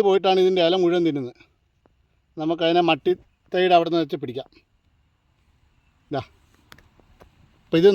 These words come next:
നാലെണ്ണം ഇതിൻ്റെ ചുവട്ടിൽ നിന്ന് കണ്ടാണ്. ഇതാണ് മട്ടിയുടെ ഇല തിന്ന പുഴു. എല്ലാ താങ്ങുമരങ്ങൾക്കും എന്തെങ്കിലും ഒരു ചെറിയൊരു ന്യൂനത ഉണ്ടാവും. അതുപോലെ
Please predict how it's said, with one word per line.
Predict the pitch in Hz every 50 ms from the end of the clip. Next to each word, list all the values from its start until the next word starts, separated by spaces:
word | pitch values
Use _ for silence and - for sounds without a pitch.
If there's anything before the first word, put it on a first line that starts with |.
| 180
നാലെണ്ണം | 170 170 175 196 208 202 190 185 202 220 - - 170
ഇതിൻ്റെ | 160 180 190 175 180
ചുവട്ടിൽ | 165 170 160 175 170
നിന്ന് | 180 185 185 165
കണ്ടാണ്. | 147 143 139 123 117 - _ _ _ _ _ _ _ _ _ _ _ _ - - _ _ _ _ _ _ _ -
ഇതാണ് | 170 170 175 180 190 190 175
മട്ടിയുടെ | 165 151 - - 202 196 196 202 185 170
ഇല | 165 185 185
തിന്ന | 180 180 175 147
പുഴു. | 147 131 123 117 - _ _ _ _ _ _ _ _ _ _ _ _ _ _ _ 165 156
എല്ലാ | 160 170 180 196 208 226 233 - 202
താങ്ങുമരങ്ങൾക്കും | 185 190 196 196 196 190 190 196 190 190 175 220 220 - _ 180 165
എന്തെങ്കിലും | 165 180 180 208 208 208 202 196
ഒരു | 196 220 - - _ _ _ _ _ _ _ _ -
ചെറിയൊരു | 175 180 190 208 208 208 190
ന്യൂനത | 180 175 180 185 190 190 170
ഉണ്ടാവും. | 139 123 117 - _ _ _ _ _ _ _ _ _ _ _ _ _ -
അതുപോലെ | 147 151 165 180